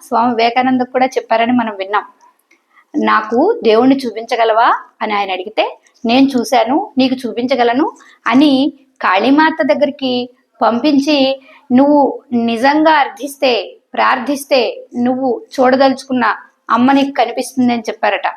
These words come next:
నిజంగా మనం మన లోపల ఆత్మస్వరూపాన్ని, మీరు నమ్మిన పరమాత్మ రూపాన్ని చూడదలుచుకుంటే, అంతటి విశ్వాసంతోటి, "ఉన్నాడు, నాకు కనిపిస్తాడు, నేను చూస్తాను"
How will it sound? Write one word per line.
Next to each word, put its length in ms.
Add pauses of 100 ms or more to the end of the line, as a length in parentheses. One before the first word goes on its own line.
(1400)
నిజంగా 480
మనం 520 (140)
మన 180
లోపల 340
ఆత్మస్వరూపాన్ని, 1160 (220)
మీరు 200
నమ్మిన 760 (280)
పరమాత్మ 460
రూపాన్ని 460 (100)
చూడదలుచుకుంటే, 800 (480)
అంతటి 380
విశ్వాసంతోటి, 960 (320)
"ఉన్నాడు, 420
నాకు 300
కనిపిస్తాడు, 640
నేను 220
చూస్తాను" 680